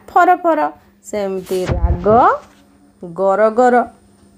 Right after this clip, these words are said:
ରାଗ ଗରଗର, ରାଗ ତମତମ ବି ହବ। ହେଲା? ତା ଭିତରୁ ତମେ ଯୋଉ ଗୋଟାକ ଲେଖୁଛ ଲେଖ, ରାଗ ଗର ଗର ଲେଖିଦିଅ,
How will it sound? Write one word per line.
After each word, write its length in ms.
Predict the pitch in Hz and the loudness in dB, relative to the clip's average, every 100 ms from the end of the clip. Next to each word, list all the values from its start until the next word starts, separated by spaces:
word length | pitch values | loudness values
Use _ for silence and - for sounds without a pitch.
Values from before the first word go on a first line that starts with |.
| _ _ _ _ _ _ - - - - | _ _ _ _ _ _ -20 -20 -20 -4
ରାଗ 420 | 185 190 190 226 294 | 0 0 2 0 2
ଗରଗର, 680 | 214 190 240 254 269 262 269 _ _ _ _ 226 | 2 2 2 2 0 0 -4 _ _ _ _ -2
ରାଗ 260 | 226 277 | 0 0
ତମତମ 680 | 320 262 208 233 254 269 277 | 0 0 0 -2 0 0 0
ବି 120 | 277 | 0
ହବ। 320 | 294 262 269 277 _ _ _ _ _ _ _ _ | -2 0 -2 -4 _ _ _ _ _ _ _ _
ହେଲା? 480 | 302 440 440 202 - _ _ _ - - _ _ _ _ _ - - - - - - | 0 2 2 -2 -14 _ _ _ -20 -20 _ _ _ _ _ -20 -20 -20 -20 -8 -2
ତା 40 | 285 | 0
ଭିତରୁ 200 | 294 494 | 4 4
ତମେ 180 | 539 480 392 | 4 0 2
ଯୋଉ 140 | 302 | 2
ଗୋଟାକ 260 | 254 233 214 214 | 2 2 0 -2
ଲେଖୁଛ 180 | 208 202 | -4 -6
ଲେଖ, 180 | 185 185 | -6 -4
ରାଗ 180 | 202 202 240 226 | -2 0 0 0
ଗର 180 | 208 202 | 2 2
ଗର 180 | 196 202 | 2 0
ଲେଖିଦିଅ, 400 | 220 240 269 403 | -2 -4 -2 0